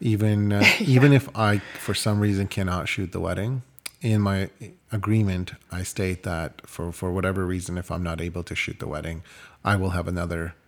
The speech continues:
Speaker 1: uh, party of equal or better experience execute the contract for you. Um,
Speaker 2: Yeah.
Speaker 1: if for some reason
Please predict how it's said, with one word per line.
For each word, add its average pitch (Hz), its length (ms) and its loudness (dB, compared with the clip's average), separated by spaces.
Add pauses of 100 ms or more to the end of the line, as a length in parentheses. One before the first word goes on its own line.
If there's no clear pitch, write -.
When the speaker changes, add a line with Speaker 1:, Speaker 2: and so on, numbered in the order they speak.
(120)
Speaker 1:
uh, 82 280 -4 (340)
party 90 460 -4 (760)
of 107 280 2
equal 131 680 8
or 123 140 4
better 113 300 6
experience 101 960 0 (380)
execute 98 680 -2 (440)
the 87 180 -2
contract - 560 -8
for - 200 -8
you. - 160 -12 (400)
Um, 85 460 -6
Speaker 2:
Yeah. - 120 -10 (540)
Speaker 1:
if 113 180 4
for - 200 0
some 104 220 2
reason 92 400 0